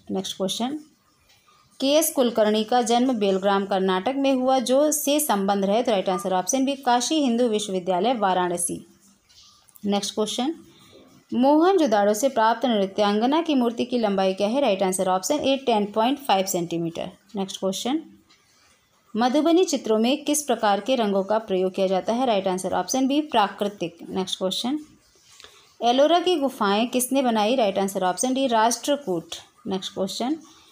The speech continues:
अपभ्रंश शैली के चित्र इनमें से किन पोथियों में प्राप्त होते हैं? राइट आंसर ऑप्शन ए, गीत गोविंद। नेक्स्ट क्वेश्चन, A Brush with Life किसकी आत्मकथा है? राइट आंसर ऑप्शन बी, सतीश गुजराल।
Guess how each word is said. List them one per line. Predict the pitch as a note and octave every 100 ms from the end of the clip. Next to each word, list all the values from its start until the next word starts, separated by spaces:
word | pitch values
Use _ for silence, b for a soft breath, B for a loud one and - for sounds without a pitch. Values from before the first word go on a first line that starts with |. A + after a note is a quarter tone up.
| B B _
अपभ्रंश | A#3 C4 C4+ E4 F#4+
शैली | D#4 A3+ A3+
के | C4
चित्र | C4+ B3 B3
इनमें | A#3 G#3+ G#3+
से | G#3 B3
किन | B3 D#4+ E4+ D#4+
पोथियों | A#3+ G#3+ G#3+ - D4 C#4+
में | C4 C4
प्राप्त | A3 G#3
होते | G3+ F#3+
हैं? | G#3 B3+
राइट | A3 F#3+
आंसर | F#3+ F#3+ F#3
ऑप्शन | F#3+ A#3 D4
ए, | C#4 C#4
गीत | A3+ C#4+ C#4+
गोविंद। | F#3+ F#3 F3+ F3 E3 B B
नेक्स्ट | G3 F#3+ -
क्वेश्चन, | F#3+ F#3 A#3+ E4 B B B B -
A | A3+
Brush | G#3+ C#4 F4+ -
with | C#4+ C4+
Life | B3+ G#3 G#3+ A3
किसकी | B3+ - D#4
आत्मकथा | - G#3 A3 A#3 A#3 B3+
है? | B3
राइट | C4 G3+
आंसर | G3 G3 F#3+
ऑप्शन | F#3 - C#4
बी, | C4+
सतीश | C#4 B3 A#3 C#4+ D4+ G#3+
गुजराल। | G#3+ F#3 F3 -